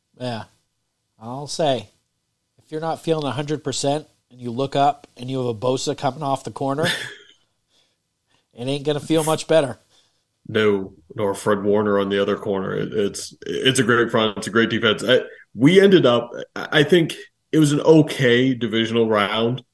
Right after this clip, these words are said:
Speaker 2: you know, just in totality. They were all sort of interesting. None of the games were really great. I loved
Speaker 1: Yeah.
Speaker 2: watching, uh, Buffalo, Cincinnati. It's just such a great setting with the snow and,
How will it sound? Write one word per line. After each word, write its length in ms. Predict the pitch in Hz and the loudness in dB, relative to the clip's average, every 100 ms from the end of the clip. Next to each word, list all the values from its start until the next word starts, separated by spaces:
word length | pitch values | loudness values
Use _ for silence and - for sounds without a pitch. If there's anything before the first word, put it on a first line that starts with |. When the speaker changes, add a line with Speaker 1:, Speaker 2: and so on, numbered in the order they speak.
| _ _ _ | _ _ _
Speaker 2:
you 100 | - | -4
know, 60 | 107 | -2
just 200 | 107 120 | -2 0
in 120 | 117 | 0
totality. 540 | 120 104 101 101 107 | 0 -2 0 0 2
They 80 | 113 | 4
were 120 | 120 | 4
all 180 | 127 139 | 4 4
sort 320 | 135 131 120 | 2 2 2
of 80 | 117 | 2
interesting. 640 | 127 123 123 - 120 117 113 - - | -2 -2 -6 0 2 2 -4 -16 -4
None 160 | 123 139 | 2 4
of 80 | |
the 80 | 127 | 4
games 240 | 113 127 117 | 4 2 2
were 80 | |
really 180 | 113 120 | 0 0
great. 540 | 98 - 104 104 117 113 | -2 -6 -2 2 2 2
I 60 | |
loved 340 | 110 113 113 123 | 2 2 0 -2
Speaker 1:
Yeah. 100 | 113 | -2
Speaker 2:
watching, 540 | 110 113 117 110 107 _ _ _ - | 0 0 -2 -6 -8 _ _ _ -2
uh, 200 | 110 104 | 0 2
Buffalo, 380 | 113 110 113 | 0 0 0
Cincinnati. 640 | 107 110 104 101 107 110 110 | 0 -4 -4 2 4 4 0
It's 100 | 107 | -2
just 160 | 117 - | -6 -4
such 160 | 110 | -4
a 60 | 113 | -2
great 280 | 117 120 113 | 2 0 0
setting 480 | 127 110 110 107 | 0 2 2 0
with 120 | 110 95 | -2 -6
the 80 | |
snow 720 | 101 - 123 113 107 107 107 104 | -8 -6 0 2 2 4 4 2
and, 220 | 98 | -2